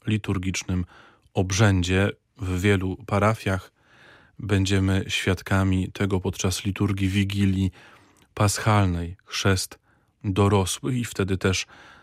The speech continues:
sakrament chrztu świętego i sakrament bierzmowania są udzielane podczas jednej liturgii.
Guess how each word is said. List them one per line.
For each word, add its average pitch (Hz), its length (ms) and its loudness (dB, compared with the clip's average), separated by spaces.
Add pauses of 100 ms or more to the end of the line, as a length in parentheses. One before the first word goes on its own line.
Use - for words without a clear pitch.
sakrament 95 500 0
chrztu - 320 -2
świętego 110 560 0
i 98 60 -2
sakrament 95 520 -2
bierzmowania 95 800 2 (380)
są 101 400 2 (420)
udzielane 98 540 2
podczas - 580 -2 (680)
jednej 90 560 0 (460)
liturgii. 95 680 -2